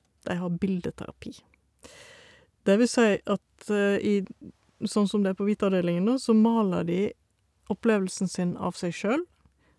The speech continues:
opplevelsen av mor og far, og opplevelsen av Gud. Det vil si at de maler ikke reelt sett Gud, men de maler det de føler for Gud, og det de opplever i møte med Gud. Ehm,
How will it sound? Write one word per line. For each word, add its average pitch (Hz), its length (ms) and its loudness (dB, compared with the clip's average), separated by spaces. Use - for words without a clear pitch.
opplevelsen 190 560 -2
av 180 60 0
mor 202 240 2
og 202 80 -4
far, 254 300 -2
og 240 160 -4
opplevelsen 180 600 -4
av 165 100 -4
Gud. - 320 -12
Det 214 80 -4
vil 196 80 0
si 226 140 -2
at 240 220 0
de 208 120 0
maler 208 520 0
ikke 226 180 -2
reelt 208 240 -4
sett 196 200 -6
Gud, 247 520 0
men 226 420 2
de 208 280 0
maler 202 640 0
det 202 240 0
de 190 120 0
føler 202 340 0
for 180 140 -6
Gud, 226 300 -4
og 202 140 -4
det 190 140 -2
de 196 160 -6
opplever - 640 -8
i 175 160 -4
møte 170 320 -6
med 185 140 -10
Gud. - 240 -14
Ehm, 185 440 0